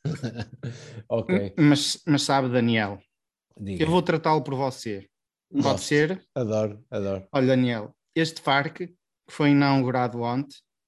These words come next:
Speaker 1: Uhum.
Speaker 2: é sinónimo de beleza e elegância.
Speaker 1: Ok.
Speaker 2: O Parque de Camélias é uma espécie originária do Japão,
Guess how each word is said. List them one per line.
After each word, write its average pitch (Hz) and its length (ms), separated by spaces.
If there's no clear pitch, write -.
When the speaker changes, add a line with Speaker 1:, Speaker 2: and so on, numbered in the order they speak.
Speaker 1:
Uhum. 92 200
Speaker 2:
é 147 140
sinónimo 127 680
de 135 120
beleza 131 800
e 147 140
elegância. 98 680
Speaker 1:
Ok. 127 200
Speaker 2:
O 190 140
Parque 226 460
de 135 80
Camélias 131 880
é 160 60
uma 165 140
espécie 143 400
originária 143 640
do 135 100
Japão, 127 480